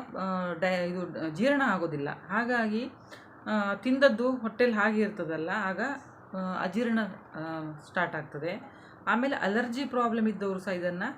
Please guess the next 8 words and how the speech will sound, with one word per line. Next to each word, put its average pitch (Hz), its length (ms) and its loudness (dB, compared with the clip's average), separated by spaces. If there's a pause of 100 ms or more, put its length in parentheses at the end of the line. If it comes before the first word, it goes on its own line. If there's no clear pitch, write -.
ತಿನ್ಲಿಕ್ಕೆ 180 360 -2
ಹೋಗ್ಬೇಡಿ. 170 480 -2 (100)
ತುರ್-, 185 260 -6
ಇದು, 170 420 -8
ಇದು 185 180 -8
ತಿಂದ್ರೆ 214 420 0 (420)
ಕೆಲವೊಬ್ರಿಗೆ 208 640 0
ಇದು 175 720 -6